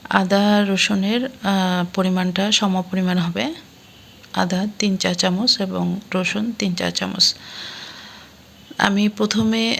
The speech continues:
আহ, যে মুরগিটা একটু ভেজে নিয়েছিলাম, just কালারটা চেঞ্জ হওয়া পর্যন্ত। এরপরে আমি আস্তে আস্তে মশলাগুলো অ্যাড করে দেব। প্রথমে আদা রসুন এর সাথে, আহ, দুই তিন মিনিট ভুনে নিব। আহ, এখন আমি দিয়ে দিলাম,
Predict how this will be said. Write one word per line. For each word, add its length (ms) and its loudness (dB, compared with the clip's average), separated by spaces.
আহ, 300 4
যে 220 2
মুরগিটা 440 2
একটু 240 0
ভেজে 260 6
নিয়েছিলাম, 580 2
just 320 2
কালারটা 380 2
চেঞ্জ 320 0
হওয়া 200 2
পর্যন্ত। 640 0
এরপরে 480 -2
আমি 180 0
আস্তে 260 -2
আস্তে 280 -4
মশলাগুলো 560 -2
অ্যাড 200 -2
করে 200 -6
দেব। 440 -2
প্রথমে 440 -2
আদা 320 -2
রসুন 380 0
এর 120 2
সাথে, 560 0
আহ, 180 0
দুই 180 -2
তিন 200 -2
মিনিট 240 0
ভুনে 280 2
নিব। 200 2
আহ, 140 0
এখন 340 -2
আমি 220 0
দিয়ে 220 0
দিলাম, 460 0